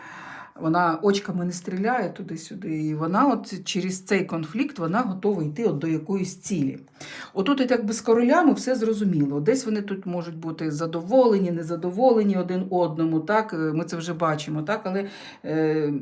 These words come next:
тим не менше, вони десь, е, зляться один на одного, а десь один одному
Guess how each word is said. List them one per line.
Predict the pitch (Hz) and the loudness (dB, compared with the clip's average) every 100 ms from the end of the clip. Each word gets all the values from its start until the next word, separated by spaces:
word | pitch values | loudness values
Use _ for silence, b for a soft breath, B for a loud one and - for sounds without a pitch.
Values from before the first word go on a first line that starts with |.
| - | -2
тим | 208 | 2
не | 214 | 2
менше, | 226 254 - | 2 2 0
вони | 185 196 190 | -2 0 0
десь, | 175 175 - - 175 | -2 -2 -6 -8 -8
е, | 151 151 151 | -6 -4 -2
зляться | 143 208 294 269 | 0 4 4 4
один | 240 240 233 | 0 2 0
на | 226 | 2
одного, | 220 202 196 190 180 | 2 2 0 0 0
а | |
десь | 160 165 156 - | -2 -2 -4 -4
один | 156 160 | 0 0
одному | 175 151 156 151 | 0 -2 0 -2